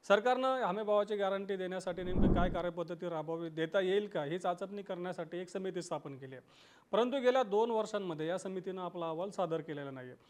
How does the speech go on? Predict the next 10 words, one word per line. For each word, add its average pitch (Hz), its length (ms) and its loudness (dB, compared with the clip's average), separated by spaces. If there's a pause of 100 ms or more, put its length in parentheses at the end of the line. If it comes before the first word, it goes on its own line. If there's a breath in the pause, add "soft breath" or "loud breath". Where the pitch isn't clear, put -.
(240 soft breath)
त्यामुळे 254 280 6
या 247 80 4
समितीच्या 220 440 -2
कार्यपद्धतीवरून 196 840 0
अनेक 185 200 -2
प्रश्नचिन्ह 185 580 -6
उपस्थित 180 360 -6
केले 165 180 -4
जात 147 200 -8
आहेत. 151 100 -8